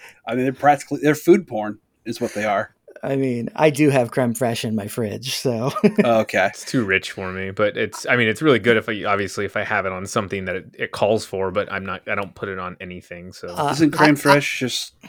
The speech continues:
Speaker 1: sour cream?
Speaker 3: Yeah, basically.
Speaker 2: It kinda, it's like a fancy sour cream. I,
Speaker 3: But
Speaker 2: I
Speaker 3: I
Speaker 2: put
Speaker 3: don't
Speaker 2: it in
Speaker 3: eat,
Speaker 2: my,
Speaker 3: I don't,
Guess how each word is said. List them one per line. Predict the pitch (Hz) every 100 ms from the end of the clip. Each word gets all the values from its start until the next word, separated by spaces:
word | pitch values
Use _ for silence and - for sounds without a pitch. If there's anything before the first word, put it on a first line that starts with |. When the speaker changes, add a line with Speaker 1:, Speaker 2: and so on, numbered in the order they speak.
| -
Speaker 1:
sour | - 113 107
cream? | 113 120 - _
Speaker 3:
Yeah, | 113 110 101 95
basically. | 95 101 92 208
Speaker 2:
It | 190
kinda, | 170 143 -
it's | 185 156
like | 165
a | 151
fancy | 151 143 127
sour | 147 127 123
cream. | 131 131
I, | 156 160
Speaker 3:
But | -
Speaker 2:
I | 160
Speaker 3:
I |
Speaker 2:
put | 220
Speaker 3:
don't | 226 180
Speaker 2:
it | 160
in |
Speaker 3:
eat, | 147
Speaker 2:
my, | 143
Speaker 3:
I |
don't, | -